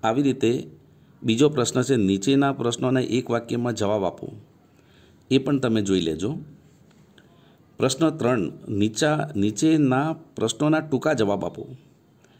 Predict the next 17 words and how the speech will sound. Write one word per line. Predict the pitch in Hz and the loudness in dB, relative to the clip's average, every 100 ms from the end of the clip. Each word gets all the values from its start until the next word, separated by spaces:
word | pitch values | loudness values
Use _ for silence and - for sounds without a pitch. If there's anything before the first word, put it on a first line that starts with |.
| - | -4
એમાં | 123 156 151 | 0 2 2
જે | 135 139 160 - - - - _ _ _ _ _ _ _ _ _ - | 2 2 0 -6 -20 -20 -20 _ _ _ _ _ _ _ _ _ 0
એકથી | 151 151 - 165 | 0 0 2 4
લઈ | 131 139 85 - - - _ _ _ - - - | 6 4 2 -6 -18 -20 _ _ _ -20 -16 -2
અને | 139 135 | 0 2
ટોટલ | 131 113 143 143 - - - | 2 2 4 2 -2 -8 -4
અગિયાર | 117 123 156 156 127 | -4 2 2 2 0
દાખલા | 117 113 123 117 | -2 0 0 -2
ટૂંકા | - 110 110 95 | -2 -2 0 0
દાખલા | 92 95 82 | -2 -2 -8
છે. | - - - - - - _ _ _ _ _ _ - | -10 -16 -20 -20 -20 -20 _ _ _ _ _ _ -6
હવે | 117 - | -6 -2
આ | 165 | -2
જે | 170 160 | 0 0
દાખલા | 123 147 131 127 | 0 0 -2 0
છે | 135 104 - - _ _ _ _ _ - | -2 -2 -6 -20 _ _ _ _ _ -2
એ | 147 | 2